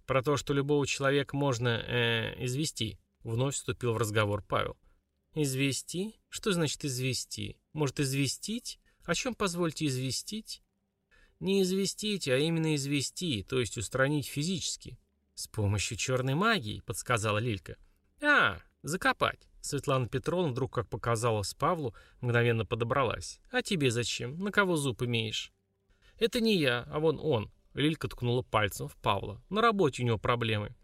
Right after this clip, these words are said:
«Душат?» «Вроде того»,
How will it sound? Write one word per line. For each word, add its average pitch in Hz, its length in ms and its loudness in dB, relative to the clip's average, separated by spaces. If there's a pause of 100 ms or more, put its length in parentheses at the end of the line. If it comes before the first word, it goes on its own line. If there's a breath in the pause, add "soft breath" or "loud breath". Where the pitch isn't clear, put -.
(340)
«Душат?» 113 680 -2 (460)
«Вроде 214 300 0
того», 110 480 0